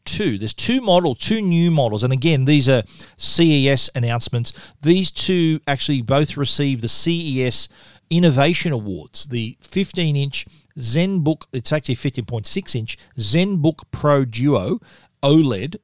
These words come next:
It's, the model number is U X five eight two. What I had was the, another of the new products, the fourteen inch ZenBook Duo U X four eight two. Now, these are two screen laptops. Now, I'm probably, you're probably thinking,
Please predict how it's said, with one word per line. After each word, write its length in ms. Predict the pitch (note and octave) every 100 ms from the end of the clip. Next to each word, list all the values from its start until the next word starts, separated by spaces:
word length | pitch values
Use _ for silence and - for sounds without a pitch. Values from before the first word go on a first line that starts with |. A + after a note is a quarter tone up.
| C3
It's, 220 | B2 -
the 80 | A#2
model 240 | C3+ C#3
number 220 | C3 B2
is 260 | A#2+ A#2 A2
U 220 | B2+ D#3+
X 260 | C3+ - - -
five 460 | - C#3 C3 C3+ -
eight 260 | B2 A#2+ -
two. 240 | - C#3 E2+ - _
What 160 | G#2+
I 160 | A#2+ F#3+
had 300 | D3+ A#2+ G#2+
was 180 | A2+ G2+
the, 120 | G#2+ - A#2+
another 320 | B2+ D3+ C#3+
of 80 | A2
the 100 | G#2+
new 160 | G#2+ G2+
products, 340 | G#2+ G#2+ -
the 100 | G#2
fourteen 520 | - - C#4+ - C#3+
inch 260 | A2 G#2+ - - _ G#2+
ZenBook 580 | G2+ C3+ C3+ A#2+ A2+
Duo 380 | - A2 G#2 G#2 -
U 180 | A#2 A#2+
X 260 | A2 - -
four 320 | - A#2 A2 -
eight 240 | G#2 - _
two. 260 | - A#3 - _ _ - - - -
Now, 280 | C3 C3 -
these 360 | D#3 G3 G#3 E3+
are 120 | B2 -
two 500 | - A3 A3+ A#3 A3+ -
screen 720 | - - F#3+ F3 E3 D3 D3+ -
laptops. 560 | D#3 G3 - A#2 -
Now, 120 | C#3 C#3
I'm 60 |
probably, 220 | C#3+ G3
you're 80 | E3+
probably 240 | D#3+ F#3+ F3
thinking, 480 | F#3 E3+ F3 D#3